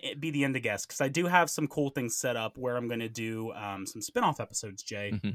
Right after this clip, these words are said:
Speaker 1: And I did one of these myself last year, and these have been in the works for a while. I've got a few people lined up as guests, and we're going to take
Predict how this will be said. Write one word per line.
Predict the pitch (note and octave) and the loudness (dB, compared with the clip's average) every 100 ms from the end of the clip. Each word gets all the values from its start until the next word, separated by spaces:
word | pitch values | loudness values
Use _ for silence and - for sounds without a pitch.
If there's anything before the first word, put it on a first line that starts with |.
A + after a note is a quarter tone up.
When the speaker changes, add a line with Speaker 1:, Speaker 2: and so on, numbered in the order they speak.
| - _ | -6 _
Speaker 1:
And | D#3+ | -4
I | C#3 | 0
did | C#3+ D3 | 2 4
one | C#3+ | 4
of | |
these | C3+ A2+ | 2 0
myself | A2+ - C#3 A#2 | -4 0 0 0
last | A2+ G#2 - | -4 -4 -6
year, | B2 | -4
and | A#2 | 0
these | D3 | 2
have | D#3+ | 2
been | D#3+ | 2
in | C#3 | 2
the | |
works | B2 A#2 - | 2 -2 -4
for | A#2 | -8
a | G#2 | -4
while. | G#2+ G#2+ A2 | -2 -2 -2
I've | G#2 G#2 | -4 -4
got | A2 G#2+ G#2+ | -2 -2 -4
a | - - _ | -10 -20 _
few | G#3+ | -4
people | G#3+ A3+ D#3+ | -4 -2 0
lined | C#3 A#2 | 2 2
up | G#2+ G#2 | 0 -2
as | G#2 | -10
guests, | F2+ F#2 - _ _ _ _ _ D3 | -8 -8 -8 _ _ _ _ _ -2
and | C#3 C3+ B2 | 0 0 0
we're | C3 | -4
going | B2 D3 C#3+ | 2 4 4
to | C3+ | 2
take | - C#3 A#2+ | -2 -2 -2